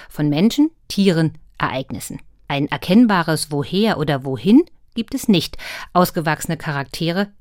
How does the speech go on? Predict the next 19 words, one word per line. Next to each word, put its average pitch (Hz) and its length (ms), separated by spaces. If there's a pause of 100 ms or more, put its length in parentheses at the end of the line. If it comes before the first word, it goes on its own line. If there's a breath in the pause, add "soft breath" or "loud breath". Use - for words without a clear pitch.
ebenso 143 400
wenig. - 380 (500)
Die 156 180
poetische 233 680
heile 170 260
Welt, 220 280
die 147 80
Katharina 165 580
Hacker 190 280
entwirft, 160 500 (340 loud breath)
jenseits 165 580
der 131 160
angedeuteten 156 760
Bedrohungen, 160 760 (300 loud breath)
wird 180 240
bevölkert 190 560
von 185 200
charmanten 165 680
Gästen, 170 420